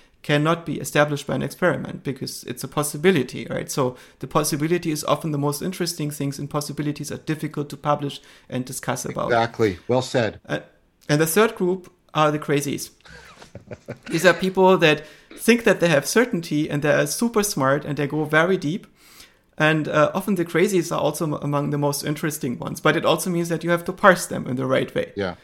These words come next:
Speaker 1: Uh, so the crazies are, for instance, Jürgen Schmidhuber or, uh, Stephen Wolfram and so on. These are people that, uh, for some reason aspire to greatness and force themselves to be great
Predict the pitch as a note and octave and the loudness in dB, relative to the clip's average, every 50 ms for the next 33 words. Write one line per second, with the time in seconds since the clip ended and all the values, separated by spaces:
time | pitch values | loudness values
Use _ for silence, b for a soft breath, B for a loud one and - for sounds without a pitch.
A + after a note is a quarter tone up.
0 | b b - - C3 - D#3 D3 C3 F#2 A2 D3 - - F3 F3 F3 F3 D#3+ D3+ | b b -8 -8 -2 4 6 6 6 4 2 -2 2 6 6 6 6 6 2 0
1 | - - - C3+ C3 B2+ - - C3+ - - - C#3 C#3 - - C3+ C3 - - | 0 2 2 4 4 2 0 -2 -8 -8 -4 -4 -4 -2 -4 -6 -6 -6 -6 -4
2 | D3+ D3 D3 D3 D3+ C#3+ - - D3 D3 D3 - D#3 C#3+ C#3 C3+ C3+ C3+ C3 - | 0 0 0 0 0 -2 -2 -2 -2 -2 -2 -4 -6 -4 -2 -2 -2 0 -2 -2
3 | - - B2 B2+ C3 C3 C3 B B B B B B B - D3 D3 D3 - - | -4 -2 0 0 0 -2 -4 B B B B B B B 0 2 2 2 2 0
4 | D#3 D3 D#3 C#3+ C#3+ C3+ C#3 C#3+ - - C#3 C#3 C#3 - - B2 B2+ - - - | -2 -2 0 2 4 4 4 4 2 2 2 2 2 -2 -4 -6 -6 -6 -6 -4
5 | - B2 C3+ C3 B2+ D#3+ E3 F#3 F3+ E3+ E3+ - F#3 E3+ - E3+ E3 D3 D3+ D3 | -4 -2 -2 -2 -2 -2 2 2 2 2 2 -2 -10 -6 -2 -2 -2 0 -2 -2
6 | D3 - - - D3 C#3 C#3 C#3 C#3 B B B B B - - C#3 C#3 - E3 | -4 -6 -2 0 2 2 2 0 -2 B B B B B -4 -4 -2 0 0 -2
7 | F3+ E3+ D#3 D3+ D#3 D3 E3 E3 E3 E3 E3+ E3+ B B B B _ - - - | 0 -2 -2 -4 -4 -4 -4 -2 -2 -4 -4 -8 B B B B _ -14 -12 -6
8 | - - D#3+ E3 F3+ F#3 - F3+ D#3+ D#3+ C#3 C#3 C#3 - F3+ A3+ - - - - | 0 4 4 6 4 4 2 -2 0 0 2 2 0 -2 -4 -4 -4 -6 -10 -14
9 | _ _ _ _ _ _ _ _ - D3 C#3 - - F3 F#3+ G3+ - - D3+ C#3+ | _ _ _ _ _ _ _ _ -6 -6 -2 6 8 8 8 8 4 0 -4 -2
10 | - - C#3+ C#3 - - - D3 - C#3+ C#3+ - C3+ C3 C3+ - - - | 0 2 0 0 0 -4 -10 -8 -6 -6 -4 -2 -2 0 0 -2 -4 -8